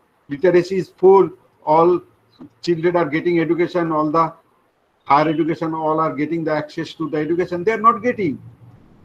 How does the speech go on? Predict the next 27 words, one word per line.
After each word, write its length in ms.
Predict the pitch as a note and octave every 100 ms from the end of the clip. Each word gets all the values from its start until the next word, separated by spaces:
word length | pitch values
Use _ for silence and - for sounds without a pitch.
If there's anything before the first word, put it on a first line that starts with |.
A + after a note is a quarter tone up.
| _ _ D3+
Even 240 | D3+ G3
in 100 | G#3+
the 120 | A3
con-, 280 | F3+ F#3 F#3 -
conventional, 640 | E3+ F3 F#3+ F#3 A3 A3+
if 160 | G#3 G3+
it 120 | G3+
is 100 | F#3+
continued, 480 | G3+ F#3 G3 G3 F#3
if 160 | F3+
there 160 | D#3+ F#3
is 160 | F#3 F3
no 140 | F#3+
pandemic, 640 | F#3+ F#3+ G3 G#3+ F3+ C3 _ _ -
even 300 | D3+ F#3+ G3+
then 180 | A3+ G#3
there 180 | G3+ G3
is 100 | -
forty 280 | F3 F3
percent 380 | E3 F3+ F3 E3+
who 320 | E3+ E3 D#3
are 80 | E3
losers. 560 | D#3+ G3 D3+ A2+ - _ _ _ _ -
So 160 | F#3
after 320 | E3+ D#3+ F#3+ F#3
this 160 | F#3+
pandemic, 580 | - F3+ F#3 F#3+ F#3+